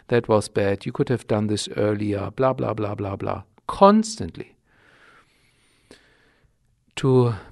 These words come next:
be at peace with ourselves means to forgive ourselves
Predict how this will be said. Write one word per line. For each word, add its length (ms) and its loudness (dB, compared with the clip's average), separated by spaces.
be 160 2
at 160 -2
peace 280 -2
with 120 -4
ourselves 600 2
means 540 -2
to 120 -2
forgive 420 0
ourselves 920 -2